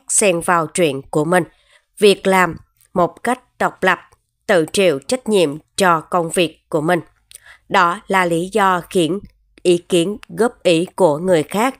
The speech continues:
trong thời gian này, vì thế mà bị ngó lơ, không thương tiếc. Nhiều người quay sang giận dỗi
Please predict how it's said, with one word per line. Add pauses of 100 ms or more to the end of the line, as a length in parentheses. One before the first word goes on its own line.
trong
thời
gian
này, (260)
vì
thế
mà
bị
ngó
lơ, (180)
không
thương
tiếc. (540)
Nhiều
người (240)
quay
sang
giận
dỗi